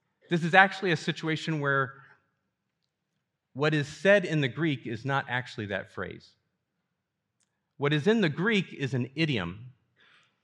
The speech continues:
and this is a, an interpretation. What the Greek actually says is, "Is your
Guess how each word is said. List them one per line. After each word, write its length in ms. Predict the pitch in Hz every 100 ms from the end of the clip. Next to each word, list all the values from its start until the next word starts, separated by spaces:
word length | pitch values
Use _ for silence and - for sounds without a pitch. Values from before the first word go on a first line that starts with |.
| _ -
and 200 | 120 117
this 200 | 156 165
is 180 | 127
a, 300 | 127 110 104 107 -
an 100 | 120
interpretation. 960 | 113 107 147 123 - 143 123 - 98 113 _ _ _ _ _ _ _ _
What 220 | - 170 160
the 60 |
Greek 360 | 143 180 226 - 143
actually 460 | 185 208 - 196
says 640 | 156 - 104 90 123 - - _ _ _ _ _ _ _ _ _ -
is, 320 | 143 139 - _ _ _ _ _
"Is 460 | 170 220 254 233 - -
your 500 | 143 160 160 165